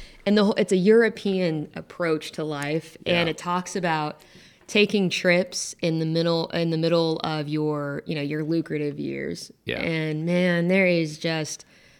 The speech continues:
Speaker 1: the, the pie gets bigger. You're gonna have plenty of money at the end of the day.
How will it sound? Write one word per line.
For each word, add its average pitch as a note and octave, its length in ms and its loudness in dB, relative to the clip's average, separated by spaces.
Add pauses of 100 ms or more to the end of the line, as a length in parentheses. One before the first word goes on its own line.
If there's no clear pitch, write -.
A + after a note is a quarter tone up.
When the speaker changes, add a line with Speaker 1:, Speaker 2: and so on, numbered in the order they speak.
(140)
Speaker 1:
the, F3 280 6
the F3+ 100 4
pie G3 380 2
gets F#3+ 240 0
bigger. E3+ 480 0
You're E3+ 220 -2
gonna F3+ 220 0
have E3+ 280 -4
plenty E3+ 500 -2
of D3+ 480 -6
money D3+ 640 -4
at C#3+ 160 -8
the D3 180 -6
end D3 140 -8
of D3 60 -10
the D3+ 100 -6
day. C#3+ 640 -8